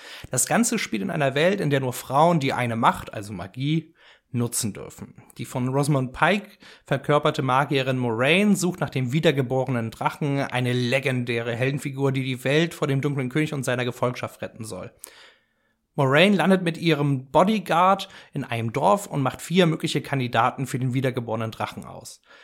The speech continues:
Doch dann greifen die Schergen des dunklen Königs die monströsen Trollocs an.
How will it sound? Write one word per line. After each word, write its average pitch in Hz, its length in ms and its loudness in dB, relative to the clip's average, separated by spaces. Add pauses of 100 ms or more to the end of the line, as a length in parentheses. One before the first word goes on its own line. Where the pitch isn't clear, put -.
(180)
Doch - 160 -8
dann 180 520 2
greifen 135 440 -2
die 127 120 -4
Schergen 127 360 -2
des 117 140 -4
dunklen 120 320 -6
Königs 123 640 -4 (840)
die 120 100 -4
monströsen 127 640 -2
Trollocs - 560 -2
an. 78 260 -14